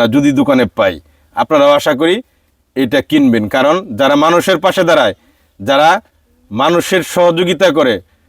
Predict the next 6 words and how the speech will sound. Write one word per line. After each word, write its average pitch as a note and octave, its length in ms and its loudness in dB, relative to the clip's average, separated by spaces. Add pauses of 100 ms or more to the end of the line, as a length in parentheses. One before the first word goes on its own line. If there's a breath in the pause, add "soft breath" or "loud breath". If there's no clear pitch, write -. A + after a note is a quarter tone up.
(140)
মানুষের D3+ 480 0 (100)
কষ্ট G3 240 -2 (140)
বুঝে, D3 240 2 (360)
সেই D#3+ 240 -2
সমস্ত F3+ 280 -2 (160)
কোম্পানির E3 440 0